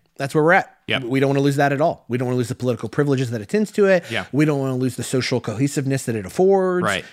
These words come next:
Speaker 1: We don't wanna lose the, uh, the group ideology. Uh, we don't wanna lose the moral formative nature of it. We don't wanna lose the corporate nature of it, whatever.
Speaker 2: Right.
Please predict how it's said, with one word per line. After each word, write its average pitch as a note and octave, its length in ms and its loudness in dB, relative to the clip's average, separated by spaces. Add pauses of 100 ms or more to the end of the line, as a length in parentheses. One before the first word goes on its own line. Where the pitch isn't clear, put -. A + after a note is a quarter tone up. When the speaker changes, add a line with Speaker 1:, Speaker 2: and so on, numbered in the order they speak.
(100)
Speaker 1:
We D3 100 0
don't C3 140 2
wanna A#2+ 260 -2
lose B2+ 480 0
the, A2 400 -4
uh, G#2 220 -4 (500)
the A#2+ 80 -2
group C#3 220 2
ideology. C#3 680 0 (320)
Uh, B2+ 320 2
we C#3 100 4
don't D3 100 4
wanna C3 120 -2
lose B2+ 220 -2
the A2+ 80 -6
moral A#2+ 280 0
formative A#2+ 500 -2
nature D3+ 360 0
of G3+ 160 2
it. G3+ 260 0 (240)
We A#2 180 -4
don't A#2+ 140 -4
wanna B2+ 160 -2
lose B2 340 -2
the G2+ 80 -8
corporate F3+ 360 0
nature F#3+ 240 2
of F3+ 80 4
it, E3 80 -2
whatever. C3 380 2 (180)
Speaker 2:
Right. G#2 220 0